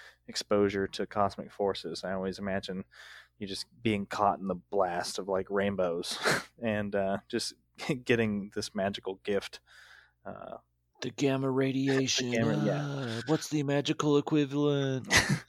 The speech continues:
Speaker 1: And, uh, so you can't, a, a sorcerer doesn't choose sorcery. The power chooses you.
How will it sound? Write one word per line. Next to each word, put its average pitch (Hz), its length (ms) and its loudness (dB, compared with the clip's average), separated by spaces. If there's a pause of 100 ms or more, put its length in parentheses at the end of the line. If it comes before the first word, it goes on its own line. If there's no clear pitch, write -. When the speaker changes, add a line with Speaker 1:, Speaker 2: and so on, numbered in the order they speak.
(140)
Speaker 1:
And, 107 360 2
uh, 101 320 4
so 104 540 4
you 123 140 0
can't, 151 420 4 (200)
a, 123 140 4 (140)
a 113 40 0
sorcerer 143 400 2
doesn't 117 320 4
choose 117 400 2
sorcery. 98 600 -2 (600)
The 101 80 0
power 107 380 6
chooses 101 520 -2
you. 95 340 -2